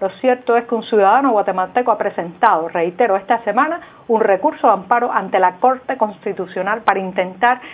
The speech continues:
frenar una renovación de los acuerdos, los contratos, los convenios médicos entre la isla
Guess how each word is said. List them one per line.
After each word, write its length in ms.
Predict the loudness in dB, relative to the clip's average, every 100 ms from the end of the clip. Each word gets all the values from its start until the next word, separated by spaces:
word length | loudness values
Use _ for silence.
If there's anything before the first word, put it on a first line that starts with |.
| -20 -10 0
frenar 540 | 2 4 4 4 2 -4
una 200 | 0 0
renovación 920 | 0 0 2 2 0 0 -4 -8 -8 -12 -20 -12
de 120 | -2 0
los 120 | 2
acuerdos, 520 | 0 2 2 2 -2
los 140 | -2
contratos, 760 | -4 -6 -6 -4 0 0 0 -2
los 180 | -2 -2
convenios 640 | -6 -2 -2 -2 -6 -6
médicos 440 | -4 -2 -2 -4 -6
entre 280 | -8 -6
la 180 | -4 -2
isla 400 | -2 -6 -6 -6